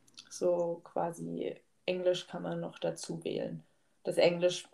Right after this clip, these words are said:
macht mäßig Sinn, Latein macht Sinn, weil dann, ähm, oder was heißt macht Sinn? Man weiß nicht, ob man dadurch die Aufnahmechancen erhöht. Es stand immer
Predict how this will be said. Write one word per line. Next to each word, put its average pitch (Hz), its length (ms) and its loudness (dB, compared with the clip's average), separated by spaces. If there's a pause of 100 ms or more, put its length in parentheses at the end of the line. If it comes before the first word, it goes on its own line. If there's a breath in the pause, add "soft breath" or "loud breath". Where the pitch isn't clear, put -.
(100)
macht 180 320 0
mäßig 202 400 0
Sinn, 190 280 2
Latein 185 460 0
macht 196 320 -2
Sinn, 196 260 -2
weil 175 400 4 (540)
dann, 175 640 -2
ähm, 170 540 -4 (600)
oder 175 160 4
was 170 160 -2
heißt 190 220 6
macht 175 260 -4
Sinn? 175 400 0
Man 175 180 0
weiß 185 240 8
nicht, 175 180 -6
ob - 120 -2
man 170 140 0
dadurch 165 300 0
die - 120 -6
Aufnahmechancen 175 880 -2
erhöht. 180 380 -2
Es - 140 -6
stand 180 280 -2
immer 165 180 -10